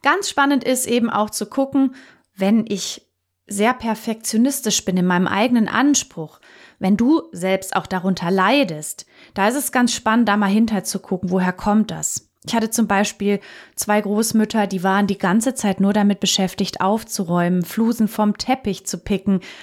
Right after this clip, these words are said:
Und das habe ich natürlich unbewusst gesehen und auch übernommen. Und dann mal zu merken, wie wichtig ist es zum Beispiel, wenn, wir haben drei Kinder, dass der Boden wirklich immer picobello sauber ist.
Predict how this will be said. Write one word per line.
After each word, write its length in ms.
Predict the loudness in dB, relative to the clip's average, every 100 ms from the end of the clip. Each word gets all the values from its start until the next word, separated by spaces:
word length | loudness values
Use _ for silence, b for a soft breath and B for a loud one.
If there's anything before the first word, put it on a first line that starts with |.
| B B
Und 120 | -2
das 140 | -2 0
habe 100 | -2
ich 100 | 0
natürlich 440 | 0 0 -2 0
unbewusst 560 | 2 2 2 0 -2 -4
gesehen 440 | -2 0 2 2
und 220 | 0 -6 -10 _
auch 300 | 0 0 0
übernommen. 680 | -4 0 2 4 2 0 -6 B B B B
Und 120 | 0
dann 160 | 2 4
mal 160 | 2
zu 180 | 0 0
merken, 600 | 2 2 2 2 2 2 -2 B B
wie 180 | -10 -4
wichtig 360 | -4 -4 -6 -4
ist 100 | -4
es 120 | -4
zum 180 | -2 0
Beispiel, 680 | 0 0 -2 -2 -2 -2 -2
wenn, 480 | 0 2 2 -2 -12
wir 240 | -8 -4
haben 100 | -4
drei 220 | -4 -6
Kinder, 480 | -8 -2 2 2 0 -4 B B
dass 120 | -12
der 140 | -6 -6
Boden 400 | -2 -2 0 0
wirklich 280 | -2 -4 -2
immer 200 | 0 0
picobello 680 | -2 -4 -2 -2 0 2
sauber 440 | 0 0 0 0 -4
ist. 280 | -6 -10